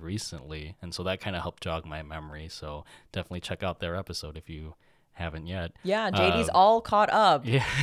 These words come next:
Speaker 1: <laughs>
Speaker 2: Caught up with parts one through five. Now we can talk about it. <laughs>
Speaker 1: Yeah, now he just has to get part six,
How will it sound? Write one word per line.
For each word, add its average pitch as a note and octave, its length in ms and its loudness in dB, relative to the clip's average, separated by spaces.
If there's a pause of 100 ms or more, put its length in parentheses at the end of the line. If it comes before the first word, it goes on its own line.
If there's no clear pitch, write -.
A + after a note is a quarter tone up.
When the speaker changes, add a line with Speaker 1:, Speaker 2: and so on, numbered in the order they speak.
(120)
Speaker 1:
<laughs> F#3+ 120 6
Speaker 2:
Caught G#3 180 8
up A3 80 6
with G3+ 160 0
parts G#3 220 4
one G#3 160 4
through G#3 160 -8
five. E3+ 420 8
Now F3 140 0
we - 80 -4
can G3+ 120 -6
talk G#3+ 240 2
about D3 280 2
it. D#3+ 120 2 (200)
<laughs> - 180 8
Speaker 1:
Yeah, A#2+ 320 8
now A2 200 6
he A2+ 60 6
just A2 180 -2
has G#2+ 220 0
to G2+ 240 2
get G2+ 380 -4
part G2 220 -2
six, - 480 -8